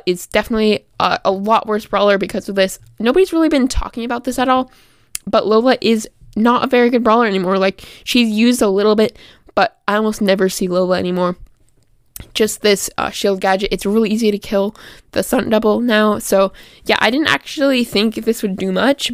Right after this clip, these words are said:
but it actually took Lola down a lot. So I'm really happy with the change. I think it's an amazing balance change just 'cause Lola has been, like, really solid for a while,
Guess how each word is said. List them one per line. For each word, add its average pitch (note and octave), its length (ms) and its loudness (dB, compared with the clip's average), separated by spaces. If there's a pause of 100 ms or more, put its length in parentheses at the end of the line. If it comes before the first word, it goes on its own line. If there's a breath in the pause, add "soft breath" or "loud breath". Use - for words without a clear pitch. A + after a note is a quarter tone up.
but A#3+ 160 2
it A#3+ 100 4
actually G#3+ 420 0
took G#3+ 200 -2
Lola F#3 240 2
down - 200 -4
a - 40 -8
lot. - 240 -8
So A3+ 120 2
I'm A3+ 200 0
really A3 200 4
happy A#3 280 -6
with G3 160 -6
the F#3 60 -10
change. F#3 400 -4
I A3 60 -4
think A#3+ 180 -2
it's C#4 140 -4
an A3+ 80 0
amazing G3+ 320 -2
balance F#3 240 -4
change F#3 180 -4
just G3 140 -10
'cause G#3 160 -10
Lola F#3 420 -2 (300 loud breath)
has C4+ 160 -4
been, G#3 140 -2
like, G3+ 180 -8
really A3 160 -2
solid G#3 360 -4
for - 140 -6
a F3+ 60 -2
while, A3 400 0